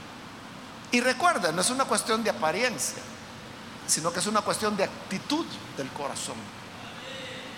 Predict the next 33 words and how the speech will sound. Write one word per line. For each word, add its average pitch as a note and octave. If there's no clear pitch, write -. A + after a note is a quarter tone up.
Entonces, F3
Pablo B3
lo C4
que A3
va A3+
es: -
"Así D#3+
tienen F3+
que D#3
ser E3
los D3+
ministros C#3+
del C3
Evangelio". A2+
No E3+
como G#3+
los F#3
fanfarrones, E3
¿verdad? A#2+
Que E3
lo C#3
estaban G3+
criticando G3
a F#3+
él A#3
y G#3
por F3+
eso F3
él F#3+
se E3+
está E3+
defendiendo D3
acá. E3+